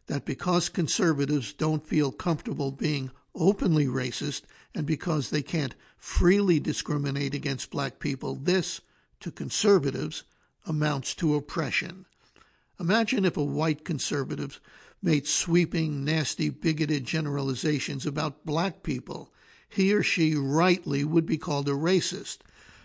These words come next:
But it's okay for Joy Reid to make bigoted remarks and get away with it, at least in progressive circles. Why is that?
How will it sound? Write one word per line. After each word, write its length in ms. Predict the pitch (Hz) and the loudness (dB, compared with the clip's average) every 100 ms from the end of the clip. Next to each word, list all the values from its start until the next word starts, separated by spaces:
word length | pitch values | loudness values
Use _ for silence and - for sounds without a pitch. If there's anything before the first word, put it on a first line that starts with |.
| - | -6
But 120 | 196 | 2
it's 180 | 185 - | 4 6
okay 380 | 185 170 202 220 | 4 4 6 6
for 160 | 214 180 | 4 0
Joy 280 | 147 160 | 2 2
Reid 400 | 151 143 170 156 | 4 4 4 2
to 80 | 165 | -2
make 320 | 147 143 135 | -2 -4 -4
bigoted 420 | - 160 147 147 139 | -2 0 0 -2 -4
remarks 540 | 139 135 143 147 - | -4 -4 -6 -6 -6
and 80 | 143 | -2
get 160 | 143 | 0
away 240 | 143 135 131 | 0 -2 -4
with 200 | 143 - | -6 -4
it, 220 | 160 - _ _ _ | -4 -6 _ _ _
at 140 | - 135 | -12 -2
least 340 | 156 151 - _ _ - | 0 0 -6 _ _ -8
in 160 | 160 139 | -6 -6
progressive 580 | 160 143 156 - 135 | -8 0 0 0 -4
circles. 680 | - 139 135 - - - - _ _ _ _ - | -6 -6 -8 -10 -14 -12 -14 _ _ _ _ -10
Why 340 | 147 135 147 | -4 -2 0
is 220 | 151 147 | 0 0
that? 360 | 151 165 208 - | 0 0 0 -4